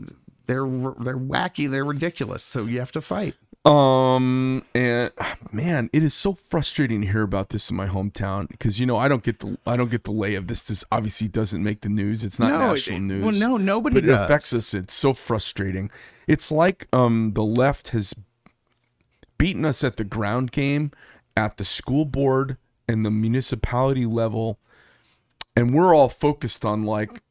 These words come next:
Speaker 2: the World Series, the
Speaker 1: Right.
Speaker 2: presidency.
Speaker 1: Th-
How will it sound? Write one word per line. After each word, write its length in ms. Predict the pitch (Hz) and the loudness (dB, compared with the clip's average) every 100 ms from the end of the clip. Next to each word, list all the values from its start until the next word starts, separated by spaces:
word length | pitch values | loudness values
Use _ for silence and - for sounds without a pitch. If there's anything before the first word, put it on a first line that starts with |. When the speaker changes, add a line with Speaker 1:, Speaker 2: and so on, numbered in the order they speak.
| _ _ _ | _ _ _
Speaker 2:
the 120 | 131 | 0
World 260 | 120 127 120 | 4 4 2
Series, 640 | - 127 107 95 101 - _ - | -2 0 0 0 -4 -10 _ -10
the 80 | - | -2
Speaker 1:
Right. 140 | 131 143 | 4 6
Speaker 2:
presidency. 680 | 120 120 104 98 - 90 - - - - - | 4 0 -4 -6 -8 -8 -14 -20 -20 -20 -6
Speaker 1:
Th- 160 | 160 | -6